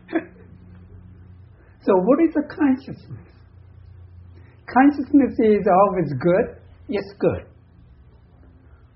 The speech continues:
But consciousness is not good, good always. Con-, consciousness is always bad? No. It's good, because without consciousness, you cannot exist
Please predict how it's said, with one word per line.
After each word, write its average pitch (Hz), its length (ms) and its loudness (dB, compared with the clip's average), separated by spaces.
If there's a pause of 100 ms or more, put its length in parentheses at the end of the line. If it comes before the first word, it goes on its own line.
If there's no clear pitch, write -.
(100)
But 247 260 -2
consciousness 262 600 0 (120)
is - 160 -20
not 240 340 -2
good, 330 280 -6 (100)
good 311 240 0
always. 151 540 0 (1500)
Con-, 190 280 -6
consciousness 214 580 -2
is 185 260 2
always 175 520 4
bad? 175 520 6 (800)
No. 143 480 -6 (800)
It's - 180 -20 (320)
good, 202 400 0
because 175 460 0
without 165 480 2
consciousness, 220 600 2
you 175 180 -6
cannot 208 320 0
exist 208 460 -4